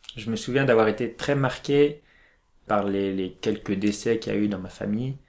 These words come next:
À chaque fois, euh, bah, c'était pour moi un grand mystère de me dire, « Bah, tiens, euh, enfin, pourquoi il est parti ? » Euh, je pense particulièrement à, à mon arrière-grand-maman. Donc, c'est, une arrière-grand-maman, c'est quand même assez loin dans les générations. Mais en fait, euh,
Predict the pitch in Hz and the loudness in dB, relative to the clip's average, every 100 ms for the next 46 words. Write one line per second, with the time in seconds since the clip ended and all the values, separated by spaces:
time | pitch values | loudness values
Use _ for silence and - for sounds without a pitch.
0 | _ _ _ _ _ _ - 104 95 - | _ _ _ _ _ _ -14 -6 -4 -4
1 | - - 123 113 104 95 90 87 - - | -2 2 4 4 2 0 0 -2 -6 -8
2 | - 104 104 98 95 104 101 - 113 110 | -8 -2 0 0 0 0 0 0 0 0
3 | 92 92 98 90 92 98 92 85 85 87 | -2 -6 -6 -6 -8 -10 -8 -8 -8 -10
4 | 92 - - - - - - - 92 87 | -16 -20 -20 -20 -16 -14 -10 -6 -6 -8
5 | - - 123 123 127 - - _ - 90 | -10 -6 -4 -4 -6 -18 -20 _ -12 -8
6 | - - - 117 120 127 139 127 95 90 | -6 -4 -2 0 0 0 0 0 0 0
7 | 90 92 101 - - 107 98 104 117 135 | -2 -4 -8 -12 -12 -8 -2 0 4 4
8 | 113 - 110 104 95 92 95 - - - | 4 0 -2 0 0 -4 -6 -8 -8 -6
9 | 87 90 92 120 107 90 95 95 92 95 | -4 -6 -12 -10 -6 -4 -4 -4 -4 -2
10 | 107 107 90 95 95 95 - 101 98 107 | -2 -2 -4 -6 -6 -6 -4 -2 0 2
11 | 113 110 - - - _ _ - 95 95 | 2 -2 -10 -20 -20 _ _ -6 -4 -2
12 | 101 92 87 131 135 110 107 - 139 - | -4 -4 -4 -2 0 2 2 2 0 0
13 | 98 95 92 92 90 | 0 2 2 2 -2